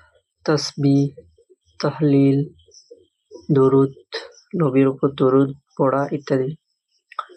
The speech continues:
অধিক পরিমাণে তওবা করা, অধিক পরিমাণে জিকির করা,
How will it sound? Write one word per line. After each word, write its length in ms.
অধিক 320
পরিমাণে 360
তওবা 360
করা, 300
অধিক 280
পরিমাণে 380
জিকির 320
করা, 260